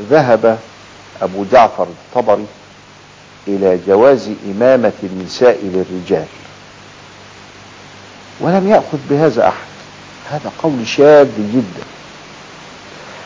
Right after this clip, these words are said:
ذهب ابن سيرين إلى أن مطلق المرض يجيز الإفطار في رمضان،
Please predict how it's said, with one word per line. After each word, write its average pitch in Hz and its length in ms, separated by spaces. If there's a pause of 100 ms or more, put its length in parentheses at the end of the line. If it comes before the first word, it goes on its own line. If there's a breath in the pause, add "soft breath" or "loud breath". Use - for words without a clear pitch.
(440 loud breath)
ذهب 147 340
ابن 120 280
سيرين 139 600 (840)
إلى 107 200
أن 127 580
مطلق 143 420 (100)
المرض 120 560 (1400)
يجيز 110 460
الإفطار - 480 (440)
في 104 80
رمضان، 92 420